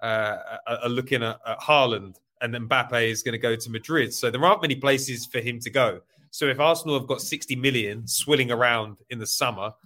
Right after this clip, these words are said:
I suspect we'll make a move there. Interesting, an interesting move might be someone like Jovic.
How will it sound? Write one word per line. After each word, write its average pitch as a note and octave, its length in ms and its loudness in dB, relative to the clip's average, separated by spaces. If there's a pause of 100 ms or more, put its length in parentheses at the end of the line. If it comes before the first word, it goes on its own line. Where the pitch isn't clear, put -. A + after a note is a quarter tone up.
(180)
I A#2 40 -6
suspect A#2+ 460 -2
we'll A2+ 340 -6
make B2 240 0
a B2 40 -4
move A#2 280 -4
there. A2 300 2 (340)
Interesting, D3 760 0 (640)
an C3+ 300 -4
interesting F3 400 -2
move C3+ 240 -2
might C#3 180 0
be B2 80 -6
someone B2 320 -2
like A#2 160 -2
Jovic. A#2+ 420 0